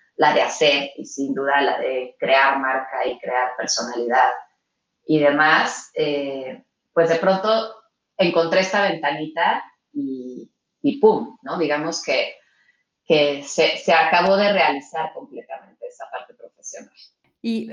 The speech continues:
Speaker 2: lo acabas de mencionar, decides cuidarte, decides cuidarte previo inclusive a ser sana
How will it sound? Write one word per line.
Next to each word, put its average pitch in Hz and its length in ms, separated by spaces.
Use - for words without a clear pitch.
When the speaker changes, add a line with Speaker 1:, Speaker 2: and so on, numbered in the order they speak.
Speaker 2:
lo 226 260
acabas 262 440
de 220 60
mencionar, 147 640
decides 220 480
cuidarte, - 1000
decides 226 400
cuidarte 196 640
previo 285 360
inclusive 170 420
a 165 60
ser 151 180
sana 151 500